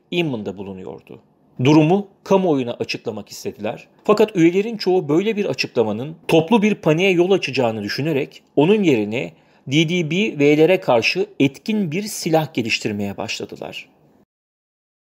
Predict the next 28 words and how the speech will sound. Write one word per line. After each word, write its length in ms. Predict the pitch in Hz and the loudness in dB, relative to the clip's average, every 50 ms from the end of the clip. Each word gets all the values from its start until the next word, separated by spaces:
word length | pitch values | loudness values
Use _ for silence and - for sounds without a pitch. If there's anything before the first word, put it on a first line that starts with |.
| _ _ _ _ _ _ - - - _ - - 131 | _ _ _ _ _ _ -20 -20 -20 _ -6 0 4
Yıldız 360 | 127 147 165 180 214 262 - | 6 6 6 6 6 4 4
Savaşları 580 | - - 170 143 127 - - - 117 110 - | 4 6 6 6 6 4 2 -2 -2 -2 -4
projesi 640 | - 120 123 120 110 110 113 - - 170 208 226 214 - _ | -4 -2 -2 -2 -2 -2 -6 -6 -6 -6 -6 -6 -8 -12 _
bu 220 | 156 160 196 254 190 | -6 0 4 4 4
amaçla 360 | 160 143 123 113 - - 117 | 6 4 2 0 -2 -6 -4
geliştirilmişti. 920 | 107 113 101 101 - - - 101 95 95 87 - - - - - - - _ _ _ _ - | -4 -4 -6 -8 -10 -10 -10 -12 -12 -12 -14 -16 -18 -18 -18 -18 -20 -20 _ _ _ _ 0
Gerçekte 560 | 131 143 175 226 226 - 269 - - 262 208 254 | 2 4 4 4 4 2 -2 -4 -4 -8 -8 -6
bu 100 | 262 - | -10 -8
projenin 540 | - 233 175 135 113 120 107 113 139 165 175 _ _ 135 | -6 -4 -4 -4 -4 -6 -8 -8 -12 -16 -18 _ _ -6
Rus 280 | 156 208 208 - - | -4 -4 -4 -6 -6
füzelerine 560 | - 147 147 139 120 113 104 104 117 143 - - | -6 0 0 2 2 2 2 2 0 -2 -2 0
engel 380 | - 117 131 131 165 165 175 - - | 2 2 4 4 4 2 2 4 2
olmak 360 | 131 131 143 170 170 - - | 2 2 2 0 -2 -4 -6
gibi 200 | 120 117 113 117 | -8 -8 -4 -2
bir 100 | 123 131 | -2 -2
amacı 300 | 113 107 107 110 135 147 | -2 -2 -4 -6 -4 -4
yoktu. 400 | 113 98 - - - - 110 - _ _ _ _ _ _ | -4 -4 -4 -6 -14 -20 -20 -20 _ _ _ _ _ _
İlginçtir 540 | 120 120 120 120 165 185 - - - 113 98 | 2 2 2 2 0 -2 -2 -2 -4 -4 -4
ki 300 | - - 110 113 131 143 - _ _ _ _ | -4 -4 -4 -4 -4 -6 -12 _ _ _ _
Başkan 520 | 107 104 113 120 143 - - 180 185 180 - | 0 2 2 4 4 2 2 0 0 0 -2
Kennedy 360 | - 226 226 202 135 117 92 | -4 -4 -2 -4 -6 -8 -10
de 180 | 92 98 123 - _ _ _ | -10 -12 -14 -16 _ _ _
uzaylılarla 680 | 139 135 135 160 156 160 160 175 190 196 190 190 185 | -4 0 4 4 4 4 4 2 0 0 0 -2 -2
yapılan 400 | 156 131 - - 117 110 107 107 - | -2 -2 -4 -4 -6 -6 -6 -6 -10
anlaşmayı 580 | 113 117 120 117 117 113 - - 113 117 147 160 | -10 -10 -8 -8 -8 -10 -8 -8 -8 -8 -8 -8
halka 420 | - - - 135 131 127 - 180 | -6 0 2 2 2 2 0 -2
açıklamak 580 | - 156 - - - - - 127 147 160 - - | -4 -2 -4 -6 -6 -4 -4 -2 -2 -4 -6 -8
isterken 640 | - - - - 151 160 - - - - - 117 120 | -12 -8 -2 0 0 0 0 -4 -10 -12 -12 -12 -16